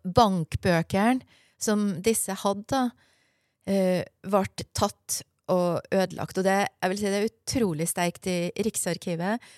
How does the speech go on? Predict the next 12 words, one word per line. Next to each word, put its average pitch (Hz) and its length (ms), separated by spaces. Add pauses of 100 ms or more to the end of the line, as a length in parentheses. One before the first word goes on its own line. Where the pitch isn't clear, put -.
(140)
så 214 140
ligger 202 320
det 170 200 (120)
en 180 240
egen 165 560
arkivboks 180 920
med 196 180
de 190 160
inndratte 170 640
bankbøkene 175 760
fra 196 120
mødrehygienekontorene, 170 1120